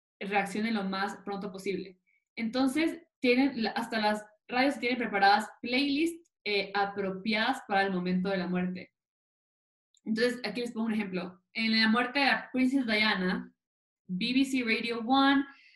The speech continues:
eh, eh, cada treinta minutos durante varias horas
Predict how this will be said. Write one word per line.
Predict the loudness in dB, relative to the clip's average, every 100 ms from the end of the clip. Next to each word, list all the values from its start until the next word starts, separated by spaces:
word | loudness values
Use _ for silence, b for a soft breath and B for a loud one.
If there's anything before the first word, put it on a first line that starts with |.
| B -4
eh, | -2 -2 -8 _ _ _ -4
eh, | 0 0 0 -4 -10 _ _ _ _
cada | 0 2 4
treinta | 2 2 2
minutos | 2 0 -2 -4 -4 -4 -8
durante | -2 0 0 -2 -2 0
varias | 0 0 -4
horas | -4 -2 -2 -4 -10